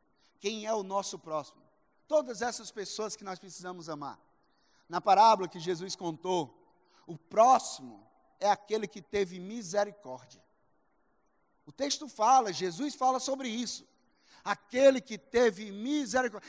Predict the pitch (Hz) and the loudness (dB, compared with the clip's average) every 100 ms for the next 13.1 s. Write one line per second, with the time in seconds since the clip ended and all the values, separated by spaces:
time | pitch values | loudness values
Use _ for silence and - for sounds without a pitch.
0 | - - 339 339 320 302 - 254 330 320 | -20 -6 -4 2 4 4 6 6 6 2
1 | 277 269 262 285 302 247 262 285 226 196 | -4 -2 -2 2 0 2 2 2 -2 -8
2 | 190 233 175 175 160 - - _ _ _ | -10 -12 -14 -14 -16 -20 -20 _ _ _
3 | _ _ _ _ _ 160 190 196 - - | _ _ _ _ _ -8 -8 -8 -12 -14
4 | 185 185 202 196 165 196 185 175 185 180 | -10 -8 -8 -8 -2 -2 -2 -4 -6 -6
5 | 165 156 135 - _ _ - 151 - - | -10 -12 -12 -16 _ _ -10 -10 -8 2
6 | 233 262 247 220 190 165 - 208 208 165 | 4 6 2 -6 -12 -12 -2 0 0 -2
7 | 180 170 185 208 170 147 185 180 156 131 | -12 -12 -14 -12 -12 -4 -4 -4 -10 -12
8 | 123 135 - - _ _ _ _ _ _ | -12 -14 -20 -20 _ _ _ _ _ _
9 | _ _ _ _ _ 147 - 190 170 196 | _ _ _ _ _ -10 -10 -8 -2 2
10 | 180 185 180 175 156 165 185 147 _ _ | 2 0 -4 -6 -6 -2 -4 -4 _ _
11 | _ _ _ _ _ 175 - 180 156 208 | _ _ _ _ _ -6 0 0 4 2
12 | 220 220 196 190 151 160 175 175 - 113 | 2 -4 -4 -4 -4 0 0 0 -4 -16
13 | 98 | -20